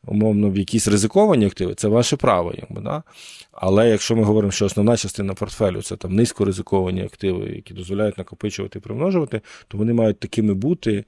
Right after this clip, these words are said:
і ви маєте витрачати, е, час на дослідження. Як лікаря обираєте для дитини чи вчителя, так само маєте розуміти, кому ви довіряєте свої кошти, в що ви інвестуєте. М, на жаль, часто цього не роблять.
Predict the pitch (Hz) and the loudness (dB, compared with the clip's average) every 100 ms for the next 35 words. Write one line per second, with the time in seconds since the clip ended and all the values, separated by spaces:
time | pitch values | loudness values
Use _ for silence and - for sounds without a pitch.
0 | - - - - 101 95 101 110 113 104 | -12 -20 -18 -4 -2 2 2 4 4 2
1 | 104 92 101 107 - - 117 113 - - | 0 0 -2 -2 -4 -2 0 -2 -4 -2
2 | 110 110 107 - 104 101 101 - 117 120 | 0 0 -2 -8 -6 -4 -4 -2 2 2
3 | 107 - 98 95 101 - 95 90 95 101 | 2 -4 -4 -6 -6 -4 -4 -4 -10 -10
4 | 104 107 _ _ _ 98 95 143 160 120 | -12 -16 _ _ _ -10 -2 0 2 2
5 | 104 98 101 98 95 101 95 92 92 - | 2 0 -2 -4 -6 -8 -6 -6 -8 -8
6 | 95 92 - 90 - 156 107 107 104 95 | -6 -6 -8 -8 -6 -4 -4 -6 -8 -10
7 | - 110 98 98 98 95 98 92 104 123 | -6 -4 -4 -4 -4 -6 -8 -8 -8 -8
8 | - 98 101 98 95 92 101 95 - 92 | -8 -6 -6 -4 -6 -4 -4 -4 -6 -10
9 | 98 98 - 147 - - - 104 98 95 | -8 -8 -4 -4 -4 -8 -6 -4 -2 -4
10 | 95 95 - 160 131 98 104 - - - | -8 -8 -2 0 0 -4 -8 -14 -20 -20
11 | - - - _ _ 110 101 104 104 104 | -18 -20 -20 _ _ -2 2 4 6 6
12 | 104 107 110 95 90 113 117 120 - 113 | 6 6 4 0 0 2 4 2 2 0
13 | 104 95 - 90 90 82 147 | -2 -4 -6 -6 -4 -6 -8